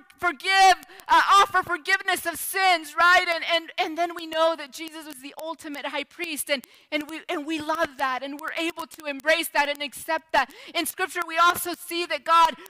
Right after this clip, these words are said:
raised kings, right? And, and these kings, they were, they were to lead the people of God with boldness and with courage. And we know that Jesus is the King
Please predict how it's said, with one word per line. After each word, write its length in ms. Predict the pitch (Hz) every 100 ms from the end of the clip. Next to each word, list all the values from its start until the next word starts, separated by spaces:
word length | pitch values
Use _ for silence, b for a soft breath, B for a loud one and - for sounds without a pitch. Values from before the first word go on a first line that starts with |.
| -
raised 420 | 349 330 294 -
kings, 240 | - 381 392 320 262 247
right? 260 | 330 330 359
And, 100 | 330 285
and 120 | 320
these 200 | 330 -
kings, 380 | - 359 381 339
they 140 | 320
were, 180 | 330 320 302 427 B
they 80 |
were 160 | 359 359
to 180 | - 294
lead 640 | 285 320 415 403 370 294
the 100 | 330
people 400 | 320 359 403 -
of 260 | 349 302 247
God 380 | 339 370 339 320 311
with 140 | 294 214 _
boldness 640 | 349 381 403 359 339 320
and 140 | 320 311
with 200 | 302 -
courage. 580 | 302 330 359 349 311 - B B
And 140 | 330 349
we 100 | 359
know 180 | 339 349
that 200 | 339 247
Jesus 400 | 349 349 339 311
is 100 | 294
the 140 | 311
King 260 | - 392